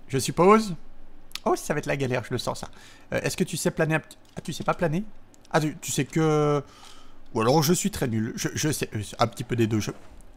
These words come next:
Ah ! Ah ouais ! Ah oui, il prend quand même des sacrés dégâts de, de chute.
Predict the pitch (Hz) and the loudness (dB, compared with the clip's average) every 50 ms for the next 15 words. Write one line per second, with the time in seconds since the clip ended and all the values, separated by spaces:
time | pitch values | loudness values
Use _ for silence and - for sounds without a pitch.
0 | - - - 254 269 285 269 233 - - - - - - - - - - - - | -2 6 10 12 12 12 12 12 10 8 2 -14 -20 -20 -20 -20 -20 -20 -20 -20
1 | - - - - - - - - 175 196 226 247 240 190 147 117 - - - - | -20 -20 -20 -20 -20 -20 2 8 10 10 10 10 8 6 4 2 0 -6 -12 -20
2 | - - - 165 190 220 165 123 113 - - - 123 - 151 175 190 160 127 123 | -12 -2 2 2 4 4 2 0 -2 -4 -8 -8 -2 0 2 2 2 2 2 0
3 | 120 113 - - 175 - - 185 170 165 160 160 156 147 147 147 143 139 139 131 | 0 -2 -2 -4 -6 -4 -4 -4 -4 -2 -2 0 -2 -2 -2 -2 -2 -2 -2 -2
4 | 135 127 - - 196 196 - | -2 -4 -2 -2 -4 -4 -4